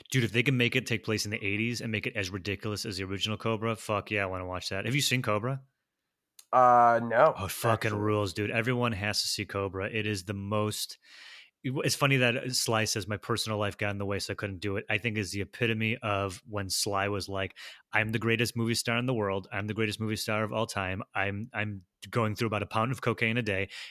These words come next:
Speaker 1: Every girl wants to have sex with me. Every guy wants to be with me. Or, <laughs> excuse me, every girl wants to have sex with me. Every guy wants to be me. And, uh, uh, put a gun in my hand and I'm gonna kill every bad guy in the world." It, it's, it is a masterpiece of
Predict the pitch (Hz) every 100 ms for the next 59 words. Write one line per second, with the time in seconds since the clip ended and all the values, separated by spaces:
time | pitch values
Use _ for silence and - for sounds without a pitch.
0 | - 107 113 107 113 113 104 110 - 139
1 | - - 135 117 110 107 104 104 - 98
2 | 131 127 117 117 113 - - - 107 135
3 | 120 - 120 127 127 127 123 127 107 101
4 | 131 123 117 104 104 101 95 95 127 120
5 | 113 - - - 113 107 107 104 101 98
6 | 95 110 110 98 - 123 107 110 110 104
7 | 101 104 101 101 95 - 107 98 95 95
8 | 95 98 95 95 95 98 95 117 - 131
9 | - - - - - _ _ _ 139 123
10 | - - _ _ 131 123 117 113 110 -
11 | - 107 92 - 110